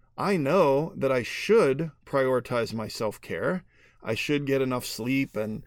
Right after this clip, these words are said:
should get some exercise, and I should, I should eat right and do things that try to manage my stress and try to keep my blood pressure at a reasonable number.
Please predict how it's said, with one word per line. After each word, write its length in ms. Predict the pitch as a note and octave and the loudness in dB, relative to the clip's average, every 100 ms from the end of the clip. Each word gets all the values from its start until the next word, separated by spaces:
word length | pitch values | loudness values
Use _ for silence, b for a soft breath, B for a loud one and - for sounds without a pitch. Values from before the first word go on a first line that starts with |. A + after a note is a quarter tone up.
| b b | b b
should 300 | - D3+ C#3 | -6 -4 0
get 180 | B2+ B2+ | 0 0
some 160 | A#2+ A#2 | -2 -4
exercise, 760 | A#2+ C3 A2 B2+ B2 A#2+ A#2 | -4 -6 -4 -2 0 0 -2
and 100 | A2+ | -4
I 120 | A2 G#2+ | -6 -6
should, 360 | - A#2 A2 B B B B - | -6 -8 -10 B B B B -6
I 80 | A#2 | -6
should 180 | A#2 | -4
eat 160 | C3+ D3 | -4 -2
right 380 | C3 C3+ C3+ - - | 2 4 4 0 -6
and 380 | A#2 A2+ G#2 - _ _ _ _ _ - - - - | -4 -4 -8 -14 _ _ _ _ _ -20 -20 -20 -10
do 160 | C3 D#3+ | -4 -2
things 380 | - D#3+ D3 A#2 | 2 2 2 2
that 240 | C3 B2 - b b | 2 2 -8 b b
try 180 | - D#3 | 2 4
to 80 | D#3 | 6
manage 380 | D#3 D#3 C#3+ C3+ | 4 0 0 -2
my 120 | C#3 | -4
stress 540 | - D3+ C#3+ C3 - | -2 4 4 4 -2
and 280 | A#2+ A2+ A2+ - - _ _ - - - | -6 -6 -12 -18 -20 _ _ -20 -20 -12
try 280 | - D#3 D3 | -4 2 2
to 480 | D3 - C#3 C3+ A#2 | 2 0 0 0 -6
keep 180 | - D#3+ | -10 -8
my 140 | C3 B2+ | -4 0
blood 260 | C3+ B2 | 2 2
pressure 480 | - B2+ - B2+ B2 | 0 -2 -2 -2 -2
at 100 | A#2 | 0
a 220 | A#2 A2 b b b _ | -2 -4 b b b _
reasonable 520 | C3 C#3 C3+ B2 B2+ | 0 0 0 -2 -2
number. 480 | B2+ B2+ B2 C3 | 0 0 2 0